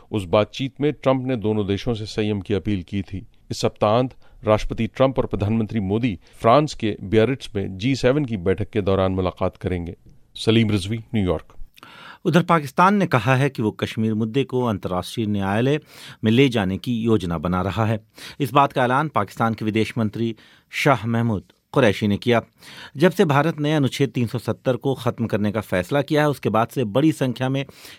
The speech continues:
Speaker 2: कश्मीरी राजनेता, एक्टिविस्ट और अन्य लोग हिरासत में लिए गए हैं।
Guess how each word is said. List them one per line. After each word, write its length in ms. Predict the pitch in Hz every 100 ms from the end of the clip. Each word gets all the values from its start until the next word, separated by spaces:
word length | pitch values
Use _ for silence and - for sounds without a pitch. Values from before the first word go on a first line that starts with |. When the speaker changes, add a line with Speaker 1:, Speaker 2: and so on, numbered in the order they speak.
| -
Speaker 2:
कश्मीरी 440 | 123 - 120 117
राजनेता, 720 | 98 92 98 120 117 131 123 -
एक्टिविस्ट 600 | 95 - 135 135 127 -
और 160 | 95 87
अन्य 360 | 123 123 123 123 - - - _ 127
लोग 320 | 135 95 82 -
हिरासत 380 | 139 120 113 107
में 100 | 98
लिए 220 | 104 110
गए 100 | 123
हैं। 220 | 127 147